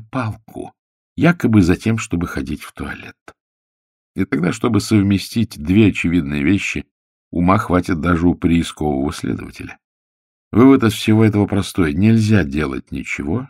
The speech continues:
что привлекло бы к нему внимание. Сейчас его положение почти идеально для совершения преступления. Все, включая доктора, полагают, что он не ходячий. Значит, если Лёлик будет убит,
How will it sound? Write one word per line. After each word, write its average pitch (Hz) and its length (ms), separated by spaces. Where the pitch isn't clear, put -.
что - 240
привлекло 71 580
бы 110 160
к - 80
нему 67 200
внимание. - 560
Сейчас 147 480
его 110 260
положение 117 600
почти - 500
идеально 110 680
для 76 200
совершения 82 640
преступления. - 960
Все, 113 420
включая 107 460
доктора, 113 440
полагают, 90 460
что 95 160
он 87 180
не 92 140
ходячий. - 600
Значит, 90 460
если 87 340
Лёлик 82 380
будет 76 360
убит, - 280